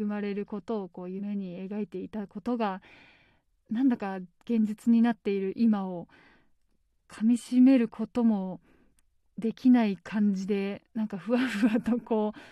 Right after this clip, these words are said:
「あ、私ってすごい幸せや」っていう、なんかそういう気持ちでいっぱいですね。で、このアルバムはその筒美京平さんが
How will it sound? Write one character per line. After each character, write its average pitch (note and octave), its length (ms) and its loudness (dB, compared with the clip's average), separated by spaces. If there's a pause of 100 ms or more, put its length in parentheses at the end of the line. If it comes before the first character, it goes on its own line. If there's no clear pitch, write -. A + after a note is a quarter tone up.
(220)
「あ、 G3+ 220 -14 (280)
私 G3+ 160 -12
っ - 180 -20
て G#3+ 240 -8 (480)
す - 280 -16
ご A#3+ 160 -4
い G3 200 -8
幸 G#3+ 460 -4
せ A3 200 -6
や」 G3 260 -8
っ - 120 -20
て A#3 120 -2
い A3+ 320 2
う、 A3+ 60 -12 (520)
な G3 80 -8
ん F#3 60 -10
か F3+ 180 -12
そ G3 140 -12
う G3 40 -6
い G3+ 180 -8
う F#3+ 40 -10
気 G3+ 120 -10
持 F#3+ 140 -8
ち F#3 160 -16
で F#3+ 200 -8 (520)
い F#3+ 80 -10
っ - 20 -12 (140)
ぱ A3 140 -6
い G3+ 100 -4
で G3 100 -2
す F#3+ 140 -8
ね。 F3 420 -10 (240)
で、 G3+ 60 -8
こ A3 120 -2
の B3 140 4
ア B3+ 60 2
ル B3 100 0
バ B3 140 0
ム B3 200 2
は B3 200 -2
そ A#3+ 100 -6
の A#3 120 -2
筒 A3+ 220 -4
美 G3 140 -2
京 G3 220 -8
平 G3 240 -6
さ G3 180 -10
ん F#3+ 140 -6
が F#3 300 -10